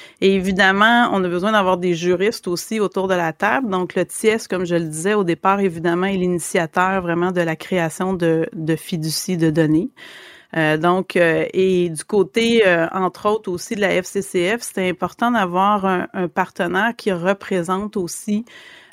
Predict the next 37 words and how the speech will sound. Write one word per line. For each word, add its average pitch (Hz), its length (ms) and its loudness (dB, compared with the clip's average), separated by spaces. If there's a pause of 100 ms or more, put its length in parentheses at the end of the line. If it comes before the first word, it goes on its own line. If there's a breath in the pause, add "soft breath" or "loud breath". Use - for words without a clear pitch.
euh, 160 220 0
des 165 200 0
artistes, 240 520 2
des 180 220 2
organisations 175 720 -2
culturelles, 233 600 -2
donc 208 180 -4
qui - 100 -16
peut - 100 -2
être 202 160 0
le 190 80 2
porte-voix, 196 920 0
en 175 180 -2
fait, - 420 -4
euh, 160 320 -2
de, 160 400 -2
de 165 200 -4
plusieurs 190 680 0
personnes, 247 500 0
parce 208 200 -4
qu'évidemment, 175 520 0
nous, 208 200 2
on 196 160 -2
fait 175 120 -2
ça 202 140 -2
pour 196 240 0
le 185 100 2
milieu, 175 460 0
donc 156 300 -4
on 160 100 -4
a 170 60 0
besoin 170 220 0
d'avoir 175 220 0
des 170 120 0
représentants, 170 800 0 (100)
euh, 156 160 -2
solides. 175 640 2